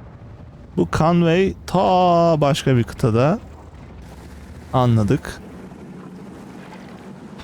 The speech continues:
P on falan hepsi şeyde mi? Şurada bekliyor galiba. Şimdi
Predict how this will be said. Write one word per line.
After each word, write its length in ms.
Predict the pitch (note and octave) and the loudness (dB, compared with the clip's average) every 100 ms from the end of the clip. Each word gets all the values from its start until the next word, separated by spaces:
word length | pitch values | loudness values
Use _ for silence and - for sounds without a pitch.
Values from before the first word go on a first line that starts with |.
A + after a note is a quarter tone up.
| - - - - | -18 -18 -18 -2
P 140 | D#3+ | 0
on 180 | G3+ G#3 | 2 2
falan 260 | G3 F#3+ F#3 | 2 4 4
hepsi 340 | A3 - F#3+ | 2 -2 0
şeyde 340 | - F3 G3 | 2 4 4
mi? 180 | F3+ A2+ A2+ | 4 4 0
Şurada 440 | - - E3 C#3 | -2 0 2 4
bekliyor 360 | A#2+ - A#2+ A2 | 2 2 4 4
galiba. 440 | G#2+ G#2+ G#2+ A#2 - - - - - - - - - - - - - - - - - - - - - - - - - - - - - - - - | 4 4 2 0 -6 -16 -18 -18 -18 -20 -20 -20 -20 -20 -20 -20 -20 -20 -20 -20 -20 -18 -18 -18 -18 -18 -18 -18 -18 -18 -18 -16 -16 -16 -14 -12
Şimdi 480 | - C#3 C#3 D3 D3 | -2 2 4 4 2